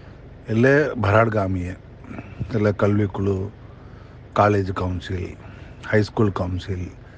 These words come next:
ಎಲ್ಲ ಕಾಸ್ಕಿ ಅವರ ಗಾಮರಿ ಕಾಯರ್ತ ಓಟ್ ಆತ ಆಮಿ ಜನ. ಚೊಕ್ಕೊಡ್ ಯೋಜನೆಗಿರಿ ಸಭಾ.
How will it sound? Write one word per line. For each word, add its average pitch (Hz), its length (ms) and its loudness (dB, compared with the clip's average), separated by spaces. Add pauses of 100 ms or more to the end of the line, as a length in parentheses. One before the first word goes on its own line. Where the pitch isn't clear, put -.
(480)
ಎಲ್ಲ 104 160 2
ಕಾಸ್ಕಿ 139 460 4
ಅವರ 110 240 4
ಗಾಮರಿ 139 480 2
ಕಾಯರ್ತ 110 440 2
ಓಟ್ 101 320 4
ಆತ 98 220 2
ಆಮಿ 95 160 0
ಜನ. 82 220 -8 (1120)
ಚೊಕ್ಕೊಡ್ 139 300 4
ಯೋಜನೆಗಿರಿ 117 520 4
ಸಭಾ. 85 320 -4